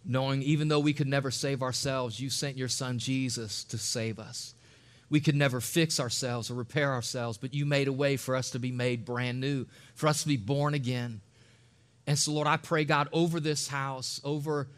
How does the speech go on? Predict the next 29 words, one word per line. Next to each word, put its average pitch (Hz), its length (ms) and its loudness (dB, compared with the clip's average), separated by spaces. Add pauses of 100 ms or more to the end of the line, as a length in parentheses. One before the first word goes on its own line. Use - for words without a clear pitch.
(420)
both 160 320 4
our 143 140 2
campuses, 143 680 -2
that, 135 120 -8
God, 139 260 0
we 156 100 4
would 151 160 0
just 139 220 -4
find 147 320 -2
this 139 180 -2
moment 139 480 0
right 139 260 0
here 143 460 -2 (720)
where 127 140 0
we're 143 200 2
just 160 260 0
in 139 100 -4
awe 120 380 -4 (800)
of 123 160 0
your 143 160 4
love 139 380 6
and 123 120 -2
your 135 140 0
goodness. 139 720 -2 (640)
You've 143 260 2
marked 160 600 4
us. 139 220 -2
I'm 156 140 2
marked. 160 680 2